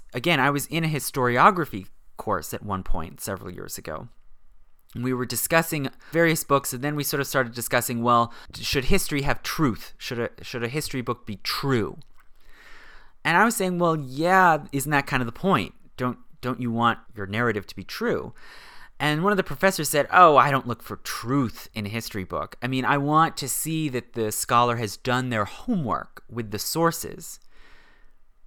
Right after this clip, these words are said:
right? You know, has gone through the archival documents and, and constructed their story, and, you know, in, in his words, has done their homework with the sources, but I'm not looking for truth." And my question was,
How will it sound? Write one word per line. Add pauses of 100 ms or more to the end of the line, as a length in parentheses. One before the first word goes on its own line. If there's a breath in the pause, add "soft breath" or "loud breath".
(100)
right?
You
know,
has
gone
through
the
archival
documents
and,
and
constructed (800 soft breath)
their
story,
and,
you
know,
in,
in
his
words,
has
done
their
homework
with
the
sources, (280 loud breath)
but
I'm
not
looking
for
truth." (1200 soft breath)
And
my
question
was,